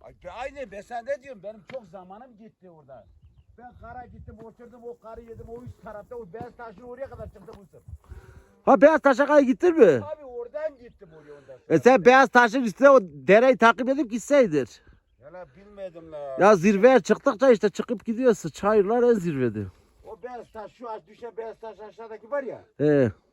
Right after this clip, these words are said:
Speaker 1: Hadi barf aldık, kalktık.
Speaker 2: Ya sen şuraya gittin, geldin mesafe kadar gider çayırlarda şimdi inerdin dere
Speaker 1: He.
Speaker 2: yatağında. Orada patika yol yürüyor rahatça.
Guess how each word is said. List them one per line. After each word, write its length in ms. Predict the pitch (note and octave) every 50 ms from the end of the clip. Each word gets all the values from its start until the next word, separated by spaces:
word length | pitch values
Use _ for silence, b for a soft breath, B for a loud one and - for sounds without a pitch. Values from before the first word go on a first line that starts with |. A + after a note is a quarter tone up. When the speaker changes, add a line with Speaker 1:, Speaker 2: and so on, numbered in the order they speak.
| _ _ _
Speaker 1:
Hadi 140 | A3+ A3+ G#3+ G3+ F#3 F#3+ G3+ - _ _
barf 280 | A#3 A#3+ A#3+ G#3+ - -
aldık, 340 | G3+ G3+ G#3 A#3 A#3 - -
kalktık. 260 | G#3+ G#3 G3 _ E3+
Speaker 2:
Ya 180 | G3+ A3+ A#3+ - -
sen 160 | B3+ C4+ A#3
şuraya 360 | - - A3+ A3 G#3+ C4 C4+
gittin, 500 | A#3 F#3 G#3 F#3+ - - C4 B3 A#3+ F#3+
geldin 380 | E3+ G#3+ A3 A3+ G3+ B3+ B3 A#3+
mesafe 400 | A#3 A3+ - A#3+ B3 A#3+ D#4 D4+
kadar 200 | B3+ B3+ A#3 G#3
gider 280 | F3 G#3 G#3+ A#3 -
çayırlarda 520 | - G#3+ A3+ A3+ A3 G3+ A#3 A3+ C4 C#4 C4+
şimdi 160 | - G3+ G#3+
inerdin 440 | G3+ F#3 G3+ G#3 G#3 F3+ D#3+ D3+ B2+
dere 140 | C#3 B2+ C3
Speaker 1:
He. 40 | B2
Speaker 2:
yatağında. 440 | A#2 C#3+ D3 C3+ A2+ G#2+ G#2+ F#2+ F#2+ - - _ _ - - b b b b b b
Orada 240 | - F3 F3+ G#3 G3
patika 460 | - - D#3+ D#3+ - F#3+ - F3 E3
yol 220 | C#3+ C#3+ E3 E3+ D3
yürüyor 300 | C3 A#2+ A2+ A#2 A2+ G2+
rahatça. 400 | G#2+ F#2+ G2+ F#2+ - _ -